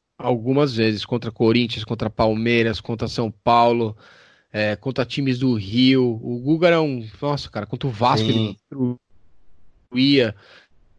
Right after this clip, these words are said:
Speaker 1: O Guga tem gols históricos. Paulinho McLaren, olha lá, o Marcelão, ele lembra umas coisas maravilhosas, cara. Paulinho McLaren jogou demais no Santos também,
Speaker 2: Paulinho
Speaker 1: velho. Foi um
Speaker 2: McLaren jogou,
Speaker 1: monstro,
Speaker 2: jogou
Speaker 1: centroavante.
Speaker 2: muito.
Speaker 1: É, cara.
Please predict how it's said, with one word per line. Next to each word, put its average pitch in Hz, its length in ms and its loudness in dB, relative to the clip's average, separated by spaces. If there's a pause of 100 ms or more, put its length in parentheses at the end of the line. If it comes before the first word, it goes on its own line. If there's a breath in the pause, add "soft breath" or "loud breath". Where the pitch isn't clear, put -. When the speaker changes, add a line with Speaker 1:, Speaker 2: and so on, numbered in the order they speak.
(100)
Speaker 1:
O 156 80 -14
Guga 196 260 2
tem 190 280 -2
gols 180 320 2
históricos. 180 440 0
Paulinho 196 320 2
McLaren, 185 600 2
olha 208 40 0
lá, 190 80 2
o - 40 0
Marcelão, 269 460 0
ele 302 100 -2
lembra 269 300 2
umas 254 160 -6
coisas 262 200 -8
maravilhosas, 233 540 0
cara. 175 160 -4
Paulinho 277 380 -2
McLaren 294 460 0
jogou 269 240 2
demais 285 640 2
no 190 100 -4
Santos 196 460 -2
também, 160 360 -4
Speaker 2:
Paulinho 117 120 -4
Speaker 1:
velho. 120 100 -4
Foi 120 80 -4
um 117 120 0
Speaker 2:
McLaren - 200 4
jogou, - 240 4
Speaker 1:
monstro, 120 220 0
Speaker 2:
jogou 117 340 0
Speaker 1:
centroavante. 127 120 -4
Speaker 2:
muito. 143 180 -14 (260)
Speaker 1:
É, 175 460 -6
cara. 131 340 -16